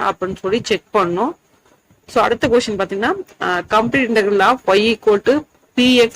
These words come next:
plus A P divide by one plus P squared whole power one divide by is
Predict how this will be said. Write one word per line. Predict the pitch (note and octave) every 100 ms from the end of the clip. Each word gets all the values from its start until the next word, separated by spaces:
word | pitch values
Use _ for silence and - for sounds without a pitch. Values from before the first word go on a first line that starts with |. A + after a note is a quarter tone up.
| -
plus | G#3 G3+ -
A | C4+ A#3+ G3 G#3+
P | A#3 G#3+
divide | G3+ F#3+ F3
by | A#3+ G#3+
one | F#3 G3
plus | G#3+ G#3
P | A3 G#3
squared | - G#3 G3+ B3
whole | G#3+ G3+
power | G#3
one | F#3+
divide | G3 F#3+ F3
by | F#3 - -
is | F#3